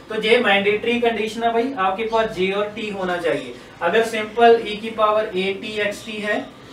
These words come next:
तो उसकी भाई टाइम शिफ्टिंग नहीं होगी, सॉरी फ्रीक्वेंसी शिफ्टिंग नहीं होगी। क्लियर है पॉइंट? तो इस केस में आपकी फ्रीक्वेंसी शिफ्टिंग होगी, उसके लिए आपकी जे साथ में होनी चाहिए। समझ रहे हो पॉइंट? तो आप देखिए, तो अगर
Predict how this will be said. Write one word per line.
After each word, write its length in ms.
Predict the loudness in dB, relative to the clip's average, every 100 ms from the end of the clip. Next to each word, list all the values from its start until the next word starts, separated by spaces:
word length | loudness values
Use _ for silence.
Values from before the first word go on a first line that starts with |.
| -20 -6
तो 80 | -4
उसकी 280 | -4 -4 2
भाई 160 | 2
टाइम 340 | 4 2 2 -2
शिफ्टिंग 420 | -6 -8 -8 -8
नहीं 220 | -6 -4 -4
होगी, 260 | -6 -8 -6
सॉरी 180 | -2 0
फ्रीक्वेंसी 560 | 0 -2 -2 -4 -4 -6
शिफ्टिंग 440 | -6 -6 -4 -4 -4
नहीं 280 | -4 -4
होगी। 320 | -6 -8 -10 -8
क्लियर 260 | -4 -2
है 80 | -2
पॉइंट? 240 | 0 -2 -4 -10 -4
तो 120 | -2 0
इस 200 | 0 2
केस 260 | 0 0
में 120 | -2 0
आपकी 260 | 0 -2
फ्रीक्वेंसी 680 | -6 -4 -2 -4 -4 -4 -4 -6 -16 -12
शिफ्टिंग 460 | -6 -4 -4 -6 -2
होगी, 220 | -2 -2
उसके 200 | -4 -6
लिए 140 | -4 0
आपकी 260 | 0 -2 -6
जे 400 | -2 0 2 0
साथ 340 | 2 2 2
में 140 | 0 -8
होनी 240 | -6 -6
चाहिए। 360 | -8 -8 -10 -12
समझ 180 | -8 -4
रहे 140 | -4
हो 60 | -4
पॉइंट? 240 | -4 -6 -10 -14
तो 60 | -4
आप 240 | 2 2
देखिए, 320 | 2 -6 -10 -16 -20 -20 -20 -20 -20 -20 -20 -18 -16 -16 -20 -20 -20 -20 -20 -20 -20 -20 -16 4
तो 80 | 6
अगर 480 | 6 2 4 4